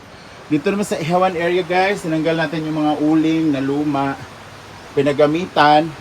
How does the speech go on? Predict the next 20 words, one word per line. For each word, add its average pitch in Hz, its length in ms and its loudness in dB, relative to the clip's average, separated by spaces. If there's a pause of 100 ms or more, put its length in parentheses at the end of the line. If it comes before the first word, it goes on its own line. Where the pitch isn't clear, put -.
So 123 240 -4
s-, - 160 -18 (560)
winalis 147 480 0
natin 151 320 2
para 143 400 0 (720)
ready 147 400 0
to 147 400 0 (720)
luto 147 400 2
again 135 240 -4
sila. 135 240 -2
And 151 320 -2
eto, 160 560 -2 (800)
etong 196 320 2
ano 185 160 -2
talaga, 175 240 4
guys, 156 240 0
hindi 151 160 -2
na 160 80 0
siya 156 160 0
matanggal. 127 720 0